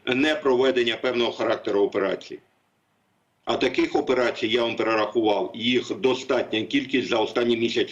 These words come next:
Причому, зауважте, розширюється географія. Вчора ми отримуємо інформацію, що нарешті українські безпілотники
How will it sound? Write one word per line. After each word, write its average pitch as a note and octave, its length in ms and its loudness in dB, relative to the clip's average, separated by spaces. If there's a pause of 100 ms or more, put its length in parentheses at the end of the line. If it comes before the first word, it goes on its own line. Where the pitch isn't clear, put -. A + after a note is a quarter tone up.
(240)
Причому, E3 460 2
зауважте, E3+ 640 2
розширюється F3+ 1000 0 (320)
географія. F#3 1200 0 (800)
Вчора G#3+ 320 0
ми G3 140 2
отримуємо F#3 580 4
інформацію, F3+ 720 0
що E3+ 140 0
нарешті F3+ 420 2
українські E3+ 480 2
безпілотники E3+ 1000 2